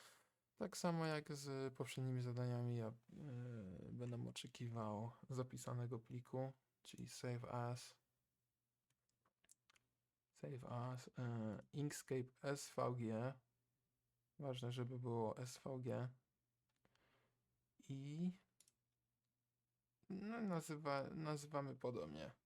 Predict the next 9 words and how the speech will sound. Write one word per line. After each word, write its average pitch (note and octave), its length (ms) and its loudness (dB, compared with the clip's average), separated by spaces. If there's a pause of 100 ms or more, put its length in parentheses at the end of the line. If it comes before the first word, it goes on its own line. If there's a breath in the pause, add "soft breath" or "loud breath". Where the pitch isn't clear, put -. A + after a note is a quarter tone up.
(440 soft breath)
Imię, D#3 320 4
nazwisko, C3+ 1000 0 (1300 loud breath)
e, - 1080 -8 (220)
imię, B2 160 2
nazwisko, A2+ 540 -6
podłoga, A2+ 840 0 (680)
klasa, B2 760 4
grupa A#2+ 420 -2
angielskiego, A2 1160 -2